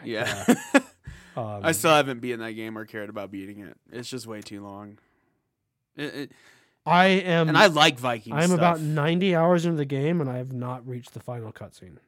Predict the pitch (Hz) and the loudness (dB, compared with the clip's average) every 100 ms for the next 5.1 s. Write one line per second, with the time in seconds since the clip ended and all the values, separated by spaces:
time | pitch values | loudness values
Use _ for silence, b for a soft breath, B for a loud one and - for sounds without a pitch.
0 | _ _ _ _ _ _ _ _ _ - | _ _ _ _ _ _ _ _ _ -18
1 | - 107 98 107 - - - 98 - 110 | -16 -16 -16 -16 -16 -18 -16 -16 -12 -12
2 | 101 - - 139 135 - 113 - - 104 | -12 -16 -10 -8 -8 -10 -14 -14 -16 -8
3 | 127 175 139 120 117 117 117 196 311 294 | 0 2 2 -2 -4 -4 0 0 0 0
4 | 311 254 226 214 185 139 135 127 160 165 | 2 2 2 2 2 -2 -8 -8 -10 -12
5 | 151 | -14